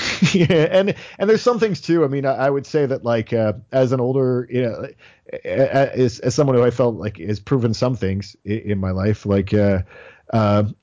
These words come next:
you know, I allow myself things. Like, I'm like, "I'm not worried about this." You're like, uh, th-, "I enjoy this. This is fine. I, I don't care." I mean, uh, I mean, 'cause people have all their, you know, they're all their little weird cultural things that they think are masculine or not. It's like, uh, like,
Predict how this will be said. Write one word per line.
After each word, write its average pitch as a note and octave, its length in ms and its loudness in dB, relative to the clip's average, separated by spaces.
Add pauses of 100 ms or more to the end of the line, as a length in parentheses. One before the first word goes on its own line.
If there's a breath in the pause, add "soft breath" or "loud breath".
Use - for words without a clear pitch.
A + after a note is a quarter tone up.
(120)
you D3+ 100 2
know, C#3+ 120 4
I C3+ 220 4
allow B2+ 300 4
myself G#2 440 -2
things. F#2 320 -6
Like, G#2+ 220 -2
I'm D3 180 -2
like, D3+ 220 0
"I'm A3+ 160 -4
not E3 160 0
worried E3 180 4
about F#2+ 260 0
this." - 300 -16 (760)
You're C3 100 4
like, B2+ 180 2
uh, D3 460 0 (120)
th-, G3 140 0
"I E3 180 0
enjoy C#3+ 420 0
this. F#2 240 -6
This D3 160 -6
is C3 140 -6
fine. - 320 -6 (340)
I, F#2+ 220 -4
I F#2 100 -2
don't G2 200 -2
care." - 300 -10 (120)
I F#2+ 140 0
mean, G#2+ 180 2
uh, A#2+ 180 2
I - 300 -12
mean, D#3 100 4
'cause D#3+ 140 2
people F3 240 2
have C#3 140 2
all C3 140 2
their, B2 160 0 (200)
you A2+ 140 -4
know, A2 80 0
they're A2 140 -2
all G#2+ 120 0
their A2 80 2
little G2 180 0
weird F#2+ 240 0
cultural F2+ 360 -6
things F2 240 -4
that F2+ 80 -4
they E2+ 100 -4
think F2 220 -4
are E2+ 40 -4
masculine D#2+ 460 0
or D2 80 -2
not. C2 300 -2
It's E2+ 160 -8
like, F2 240 0
uh, G2 160 4
like, G2 260 2